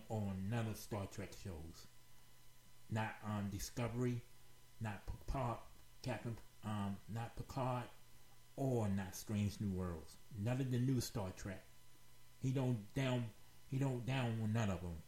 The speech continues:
He don't hate on none of 'em, like some people do on their channels.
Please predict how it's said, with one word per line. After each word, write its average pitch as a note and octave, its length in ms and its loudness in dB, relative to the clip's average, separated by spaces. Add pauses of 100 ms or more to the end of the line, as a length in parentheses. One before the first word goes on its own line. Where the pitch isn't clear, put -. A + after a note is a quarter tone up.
(320)
He B2+ 80 2
don't B2 180 4
hate D3+ 220 4
on G2 160 4
none F2 160 2
of E2 80 -2
'em, D#2+ 160 -8 (420)
like G#2+ 220 0
some B2+ 260 0
people G2+ 420 -4
do G2 220 4 (240)
on G2+ 140 2
their A2+ 160 2
channels. E2+ 640 -6